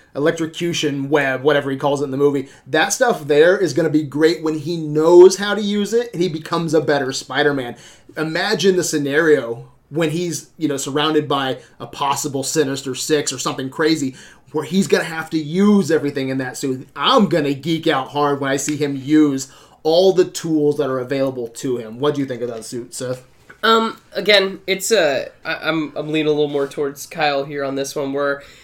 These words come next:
Speaker 2: it was just one of those things that was just different. That's not
Speaker 1: Mm-hmm.
Speaker 2: Spider-Man, but it helped with the story because it would have been a pretty boring movie if it was just him by himself.
Speaker 1: Uh-huh.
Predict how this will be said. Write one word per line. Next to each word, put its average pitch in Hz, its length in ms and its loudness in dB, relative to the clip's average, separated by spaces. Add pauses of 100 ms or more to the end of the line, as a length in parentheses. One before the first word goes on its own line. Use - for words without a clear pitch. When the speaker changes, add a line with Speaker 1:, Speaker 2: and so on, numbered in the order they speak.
(120)
Speaker 2:
it 208 120 4
was 196 120 0
just 202 180 -2
one 196 80 4
of 180 80 4
those 160 160 0
things 156 220 -2
that 143 100 -6
was 131 120 -6
just 131 200 -4
different. 113 500 -6
That's 117 220 -4
not 107 120 -4
Speaker 1:
Mm-hmm. 101 120 -8
Speaker 2:
Spider-Man, 107 720 -6
but 151 400 0 (320)
it 131 120 -4
helped 131 280 -4
with 131 200 -4
the 117 60 -10
story 123 540 -2 (100)
because 117 480 -8
it 123 60 -14
would 117 160 -6
have 110 40 -6
been 113 80 -4
a 104 40 -8
pretty 110 260 -10
boring 104 420 -6
movie 101 320 -10
if - 120 -20
it 104 40 -16
was 98 200 -12
just 98 160 -16
him 98 160 -12
by 92 160 -14
himself. 90 440 -12
Speaker 1:
Uh-huh. 123 260 -12